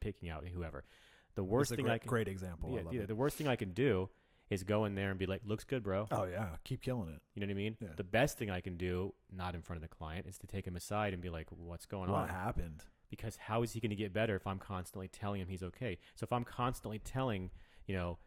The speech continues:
Speaker 1: somebody in, that I care about that they're awesome and beautiful inside, then they're just gonna keep on getting fatter and keep on getting un-, let's
Speaker 2: Well
Speaker 1: see, let's even stop saying the word fat. It's just unhealthy.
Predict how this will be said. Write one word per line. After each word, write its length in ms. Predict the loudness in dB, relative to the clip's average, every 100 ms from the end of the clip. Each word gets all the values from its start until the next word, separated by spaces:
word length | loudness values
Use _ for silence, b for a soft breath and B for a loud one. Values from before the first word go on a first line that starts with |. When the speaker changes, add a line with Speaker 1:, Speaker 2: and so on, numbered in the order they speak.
| -10
Speaker 1:
somebody 440 | 0 2 4 2
in, 120 | 0
that 120 | 0 0
I 120 | -2
care 320 | -2 2 4
about 400 | 4 2 0 -2
that 160 | -6 -2
they're 240 | 0 -2 -2
awesome 400 | 0 0 0 -2
and 100 | 0
beautiful 400 | 2 2 0 -2
inside, 520 | -2 -2 0 0 -4 b b -4
then 100 | 0
they're 120 | 0
just 200 | 0 -2
gonna 140 | -4
keep 340 | -4 -4 -2 0
on 360 | 0 0 -2 -8 b -6
getting 240 | -4 -6
fatter 400 | -8 -8 -6 -8 -10
and 120 | -10 -8
keep 120 | -4
on 120 | -4
getting 240 | -2 -4 -6 -6
un-, 180 | -4 -4
let's 160 | -4
Speaker 2:
Well 120 | -4
Speaker 1:
see, 120 | 0 2
let's 180 | 2
even 140 | 0 -2
stop 200 | 0 0
saying 280 | 0 0 0
the 80 |
word 160 | -2 -2
fat. 320 | 0 2 2
It's 60 | 0
just 160 | -8 -8
unhealthy. 640 | -10 -8 -10 -10 -6 -8